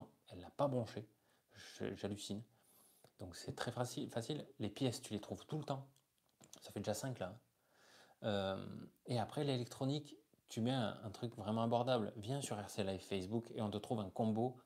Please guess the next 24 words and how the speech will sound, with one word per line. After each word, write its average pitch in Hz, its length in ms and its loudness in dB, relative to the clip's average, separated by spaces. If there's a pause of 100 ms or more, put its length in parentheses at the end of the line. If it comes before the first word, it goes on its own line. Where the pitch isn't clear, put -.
(160)
pas - 100 4
cher, - 380 -6 (320)
mais 113 80 0
qui 113 160 -2
te - 40 -8
permettra 110 400 0
de 107 60 -4
t'amuser 101 380 0
quand 98 100 -4
même, 95 140 -8 (240)
avec 107 280 4
une 107 120 2
voiture 131 400 -2 (2000)
qui - 140 -10
a 101 40 -2
un 101 40 0
châssis - 360 -4 (100)
un 139 100 0
peu 131 120 -2
cher, 107 280 -6
c'est - 100 -6
sûr, - 200 -10 (380)
mais 95 160 -4
c'est, - 200 -4